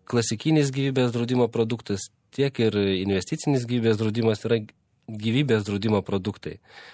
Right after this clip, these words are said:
Ir jiems galioja mokestinės lengvatos, kurios taikomos, e, gyvybės draudimo sutartims.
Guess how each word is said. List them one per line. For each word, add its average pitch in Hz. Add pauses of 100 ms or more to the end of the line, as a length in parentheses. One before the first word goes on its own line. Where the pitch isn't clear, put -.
(160)
Ir 104
jiems 127
galioja 123
mokestinės 110
lengvatos, 104
kurios 95
taikomos, 104 (240)
e, 95
gyvybės 95
draudimo 87
sutartims. -